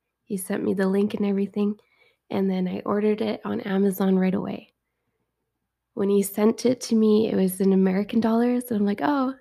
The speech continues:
that's not bad." But then I went on amazon dot C A, and I was like, "Holy shit." But I was like, "You know what? If I'm going to buy something, it's gotta be a good thing."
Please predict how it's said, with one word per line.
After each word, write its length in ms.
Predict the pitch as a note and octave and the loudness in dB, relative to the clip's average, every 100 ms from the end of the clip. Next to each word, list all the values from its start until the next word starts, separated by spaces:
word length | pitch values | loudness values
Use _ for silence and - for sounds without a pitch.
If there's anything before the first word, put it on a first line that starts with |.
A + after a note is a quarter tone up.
| - | -8
that's 220 | C#4 - | -8 -4
not 220 | A#3+ A3+ | -4 -2
bad." 300 | G#3+ F#3+ F#3 - - _ _ | -4 -4 -6 -10 -20 _ _
But 200 | G3+ - | -12 -8
then 460 | F3+ F3+ F3+ B3 - | -6 -4 -6 -10 -10
I 100 | A3 | -6
went 180 | F#3 F#3 | -2 0
on 160 | F3 | -2
amazon 800 | - - F#3+ F#3 F#3+ G#3 G3+ G3 - _ | -4 -4 0 0 -2 -2 -2 -4 -8 _
dot 240 | - G#3+ - | -8 -6 -6
C 240 | - G3 | -4 -2
A, 220 | F#3 A#3+ - _ _ _ _ - | -2 -4 -8 _ _ _ _ -2
and 220 | F#3 F3+ | 0 2
I 80 | F3 | -2
was 140 | F3+ | -6
like, 140 | F#3+ | -12
"Holy 500 | - - D4 - A3+ | -12 -6 -4 -4 -6
shit." 420 | A3+ - - C4+ - _ _ _ _ _ - | -6 -8 -8 -10 -12 _ _ _ _ _ -10
But 240 | G#3 A#3 - - _ _ - | -10 -10 -20 -20 _ _ -10
I 100 | G3+ | -10
was 180 | F#3+ - | -10 -12
like, 140 | - | -12
"You 80 | A#3+ | -6
know 120 | A#3 C#4 | -4 -2
what? 200 | D4+ E4 _ _ _ _ _ _ _ | -4 -10 _ _ _ _ _ _ _
If 180 | A3 B3 | -10 -2
I'm 160 | A#3 | 2
going 360 | B3 B3+ B3+ C4 | 4 4 4 2
to 120 | C4 | -2
buy 280 | A#3+ G#3 G#3 | -2 0 0
something, 560 | G#3 A#3+ B3 A3 A#3 B3+ - _ _ _ _ | -2 -4 -4 -2 -2 -4 -10 _ _ _ _
it's 260 | - B3+ - | -14 -14 -10
gotta 280 | - G3+ G#3 | -6 -4 -2
be 240 | F#3 G#3+ | 0 -2
a 40 | - | -2
good 340 | - G#3+ - | -6 -10 -10
thing." 320 | - - G3+ | -12 -10 -14